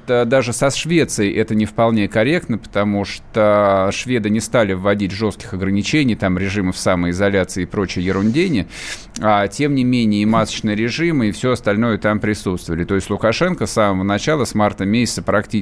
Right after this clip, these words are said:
то есть он открыто там, а, эпидемию отрицал, говорил, что трактор — это лучшее лекарство от коронавируса. Это цитата сейчас прямая была.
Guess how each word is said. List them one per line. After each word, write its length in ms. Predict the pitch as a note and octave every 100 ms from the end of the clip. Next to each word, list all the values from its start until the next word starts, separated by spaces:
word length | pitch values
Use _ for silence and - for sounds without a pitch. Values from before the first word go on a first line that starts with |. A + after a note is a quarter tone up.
| D#2+
то 80 | C3
есть 120 | G#2
он 200 | - A#2+
открыто 540 | A#2+ - C#3+ A#2+ F#2 F2
там, 320 | F2+ F#2 F#2
а, 440 | F2+ F2+ F2+ F2+ F2+ - - - -
эпидемию 640 | B2+ C3 A#2+ A#2+ G2 F2
отрицал, 800 | - A2 G#2+ F2+ - B2 C#3 F3+ - - -
говорил, 460 | G#2+ A#2 B2 C3 A2
что 500 | - - A2 G#2 G2+
трактор — 460 | B2+ C3 B2 - F#2+
это 220 | A#2 A2+
лучшее 400 | A2+ A#2+ G#2+ G#2+
лекарство 560 | G2 G2+ A#2 G2 - F2+
от 100 | E2+
коронавируса. 800 | A2 G#2 F#2+ F2+ E2+ E2+ G2 C3+
Это 160 | A#2+
цитата 460 | G2+ G#2+ - D#2+ -
сейчас 340 | - - D3+ -
прямая 460 | D3+ D3+ D3+ D3
была. 340 | C#3 C3+ C3+